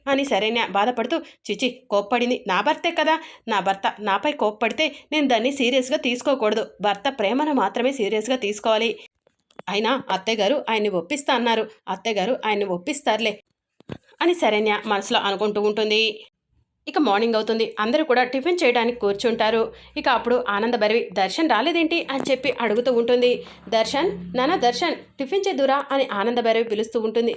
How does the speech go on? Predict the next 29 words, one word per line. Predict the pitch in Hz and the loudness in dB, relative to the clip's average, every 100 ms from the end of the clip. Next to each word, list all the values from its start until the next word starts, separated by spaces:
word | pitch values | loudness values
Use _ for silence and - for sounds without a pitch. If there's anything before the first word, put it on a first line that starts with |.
| - | -2
దర్శన్ | 196 196 247 | -4 0 0
మెల్లగా | 220 190 226 | 0 0 0
కిందికి | 226 214 262 | 0 -2 -2
వస్తూ | 220 208 240 | -2 -2 -2
ఉంటాడు. | 220 226 220 220 - - - | 0 0 0 -2 -6 -18 -2
ఆనంద | 185 214 285 | 0 0 0
భైరవి | 277 269 262 240 | 0 2 2 2
అత్తయ్య | 208 214 208 269 269 - | 0 0 0 0 -6 -8
హనీమూన్ | - 254 330 339 277 | -4 0 2 2 2
గురించి | 214 233 277 - | 0 -2 -4 -2
దర్శన్కి | 220 240 - 381 370 285 | -2 0 0 0 0 0
చెప్పడం | - 262 285 | 0 -2 0
కోసం | 214 233 480 - | 0 0 -2 -2
బాగానే | 185 175 202 330 | -2 0 0 0
ప్లాన్ | 330 320 320 | 0 0 0
చేసినట్టుందే. | 330 320 320 311 294 302 302 - - | 0 -2 0 0 2 0 -2 -14 -6
ఇప్పుడు | 311 302 247 | -4 0 0
దర్శన్ | 190 185 269 262 | 0 0 0 0
ఉన్న | 233 233 | 0 0
మూడు | 190 208 285 214 | -2 -2 -2 -2
చూస్తుంటే | 202 - 214 220 294 247 - - | -4 -2 -2 0 -2 -4 -12 -4
హనీమూన్కి | 233 233 226 214 311 - | 0 2 2 0 -4 -2
ఎట్టి | 247 233 240 | -4 -2 -2
పరిస్థితిలో | 214 185 - 208 240 | 0 -2 -4 -2 0
ఒప్పుకోడు. | 269 240 262 240 233 233 233 - _ - | 2 0 0 2 4 2 -2 -16 _ -4
"చెప్పండి | 220 370 392 | -2 0 0
ఆనంద్ | 320 220 202 | 2 0 -2
అత్తయ్య, | 185 185 180 190 226 247 - _ 254 | -2 0 0 0 -2 -8 -18 _ -6
చెప్పండి, | 214 349 349 349 | -2 0 2 0